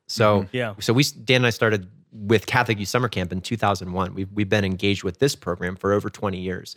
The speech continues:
Speaker 3: Yeah.
Speaker 2: Mm-hmm.
Speaker 1: And it was just,
Speaker 2: Mm-hmm.
Speaker 1: it was five years ago that we started, like, that I think God revealed that, that terminology missionary to us.
Speaker 2: Yeah.
Speaker 1: And there've been a couple moments, um, throughout the last few years that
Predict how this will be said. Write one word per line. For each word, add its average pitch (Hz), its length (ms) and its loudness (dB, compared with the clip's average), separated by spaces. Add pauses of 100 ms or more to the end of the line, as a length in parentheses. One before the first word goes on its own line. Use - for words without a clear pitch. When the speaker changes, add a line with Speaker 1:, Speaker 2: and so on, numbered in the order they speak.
Speaker 3:
Yeah. 120 200 -4
Speaker 2:
Mm-hmm. 107 160 -6
Speaker 1:
And 117 100 4
it 113 40 4
was 113 160 4
just, 113 260 2
Speaker 2:
Mm-hmm. 104 100 -4
Speaker 1:
it 120 60 0
was 101 120 0
five 127 240 2
years 107 200 0
ago 98 140 -2
that 95 100 -4
we 95 80 -6
started, 104 420 0
like, 92 160 -12 (200)
that 104 240 -2
I 98 40 -10
think 107 180 -4
God 101 200 4
revealed 98 380 -2
that, 95 240 -2 (100)
that 95 160 -10
terminology 98 600 -2
missionary 92 600 -6
to 98 180 -10
us. 92 240 -10 (500)
Speaker 2:
Yeah. 92 160 -12 (180)
Speaker 1:
And 117 160 2
there've 123 120 4
been 131 140 4
a 110 40 2
couple - 260 -2
moments, 107 520 -2 (540)
um, 95 400 0 (680)
throughout 120 580 6
the 110 80 -2
last 110 360 2
few 107 140 -2
years 107 360 0
that 95 340 -2